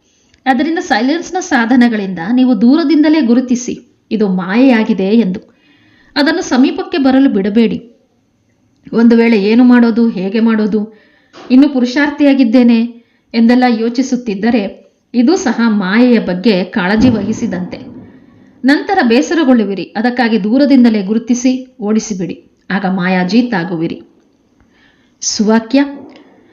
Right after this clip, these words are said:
ಶ್ರೇಷ್ಠ ಭಾಗ್ಯದ ರೇಖೆಯನ್ನು ಹೊರ-, ಹೊರತಂದಾಗ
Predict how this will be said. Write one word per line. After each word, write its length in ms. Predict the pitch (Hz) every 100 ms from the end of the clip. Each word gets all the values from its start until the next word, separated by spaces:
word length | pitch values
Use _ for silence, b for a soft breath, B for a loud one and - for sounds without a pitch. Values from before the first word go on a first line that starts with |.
| b b b
ಶ್ರೇಷ್ಠ 460 | - 285 330 427 440
ಭಾಗ್ಯದ 440 | 277 247 233 262 247
ರೇಖೆಯನ್ನು 540 | 226 220 - 226 214
ಹೊರ-, 420 | 196 214 190 - 196
ಹೊರತಂದಾಗ 680 | 233 247 240 208 202 208